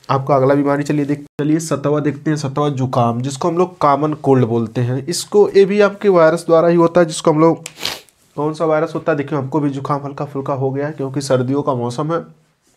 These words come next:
ये राइनो वायरस, देखिए राइनो वायरस नॉर्मली चीज़ है,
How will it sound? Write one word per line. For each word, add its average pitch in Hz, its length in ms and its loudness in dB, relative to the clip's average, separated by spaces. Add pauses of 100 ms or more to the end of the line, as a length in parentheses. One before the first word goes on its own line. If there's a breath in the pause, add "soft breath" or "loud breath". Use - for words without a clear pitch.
(380)
ये 175 120 -2
राइनो 160 420 -2
वायरस, 123 400 0 (320 loud breath)
देखिए 185 220 -2
राइनो 196 340 0
वायरस 202 440 -2
नॉर्मली 151 420 -2
चीज़ 175 280 -8
है, 202 140 -6